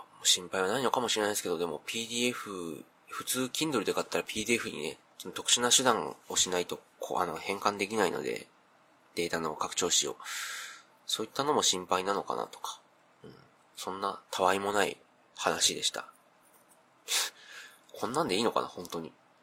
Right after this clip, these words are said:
ポッドキャストってこんなんでいいのかな？二百四十回目、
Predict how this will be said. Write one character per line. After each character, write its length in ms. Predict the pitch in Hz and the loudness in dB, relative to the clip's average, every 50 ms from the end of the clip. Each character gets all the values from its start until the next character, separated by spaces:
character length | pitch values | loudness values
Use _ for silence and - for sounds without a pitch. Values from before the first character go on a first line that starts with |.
| _ - _ _ _ _ _ - | _ -20 _ _ _ _ _ -8
ポ 100 | - 208 | -4 -4
ッ 80 | - - | -4 -4
ド 80 | - | -4
キ 80 | - 226 | -4 -2
ャ 40 | 233 | -2
ス 80 | - | 0
ト 60 | - - | -2 -4
っ 20 | |
て 60 | - | -6
こ 180 | - - - 113 | -6 -6 -6 -6
ん 60 | 135 | -4
な 80 | 165 196 | -4 -6
ん 60 | 170 | -4
で 80 | 110 92 | -4 -2
い 40 | 98 | -2
い 40 | |
の 80 | 95 87 | -2 -2
か 100 | - 64 | -2 -4
な？ 140 | 52 50 - - - - - - _ _ _ _ _ _ _ _ _ _ _ _ _ _ _ _ _ _ - - - _ _ _ | -6 -6 -10 -14 -20 -20 -20 -20 _ _ _ _ _ _ _ _ _ _ _ _ _ _ _ _ _ _ -20 -20 -20 _ _ _
二 140 | - 92 98 | -12 -8 -4
百 220 | 117 160 170 - 175 | -2 -2 0 0 -2
四 200 | 175 175 175 170 | -4 -2 -2 -2
十 120 | - 180 - - | -2 -4 -4 -4
回 240 | - - 151 151 151 | -4 -4 -2 -4 -6
目、 340 | 156 156 160 160 156 143 | -8 -8 -6 -6 -6 -8